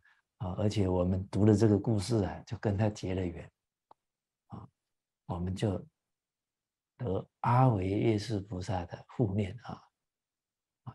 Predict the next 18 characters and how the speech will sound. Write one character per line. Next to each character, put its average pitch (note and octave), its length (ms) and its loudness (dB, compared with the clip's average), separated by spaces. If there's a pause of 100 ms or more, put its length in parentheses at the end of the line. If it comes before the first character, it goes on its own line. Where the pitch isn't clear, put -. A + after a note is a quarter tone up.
结 G#2 180 0
这 A#2+ 140 6
种 G2+ 200 2
缘 F2 240 -2
是 A2+ 120 -2
很 G2 180 -4
好 G2+ 220 -4
啊。 - 160 -6 (640)
<laughs> C#3+ 180 -2 (1300)
啊， G2+ 260 -2 (140)
因 A#2+ 160 4
为 A#2+ 80 4
阿 A#2+ 240 6
维 A2 180 8
耶 A2+ 140 6
识 G#2+ 180 -2
菩 F#2 180 -4
萨， F#2 320 -2